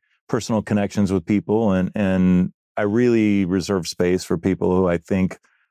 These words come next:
are authentic in the moment. You've been in my house a lot of times. There are,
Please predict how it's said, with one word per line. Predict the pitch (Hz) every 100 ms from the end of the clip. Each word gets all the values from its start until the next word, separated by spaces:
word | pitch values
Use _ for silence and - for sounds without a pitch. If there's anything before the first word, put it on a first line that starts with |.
| -
are | 95 95
authentic | 98 90 - 98 90 101 -
in | 95
the | 95
moment. | 98 101 104 104 - _ _
You've | 104 92
been | 101
in | 101
my | 95 95
house | 90 101 98
a | 98
lot | 95
of | 95
times. | 85 101 107 110
There | 90 87
are, | 87